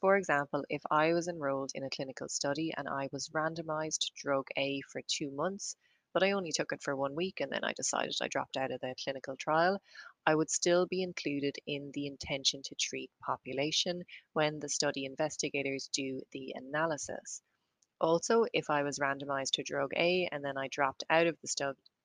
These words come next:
study before I received the drug, I would still be included in the intention to treat analysis because I had been randomized to treatment. Another population mentioned in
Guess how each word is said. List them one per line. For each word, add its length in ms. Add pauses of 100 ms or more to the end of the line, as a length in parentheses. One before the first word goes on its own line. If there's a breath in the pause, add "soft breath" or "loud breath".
study 360
before 420
I 60
received 600
the 80
drug, 360 (380 loud breath)
I 80
would 160
still 340
be 140
included 580
in 180
the 140
intention 580
to 160
treat 240
analysis 640 (280 loud breath)
because 260
I 120
had 320
been 220 (100)
randomized 760
to 140
treatment. 640 (800 loud breath)
Another 460
population 720
mentioned 480
in 100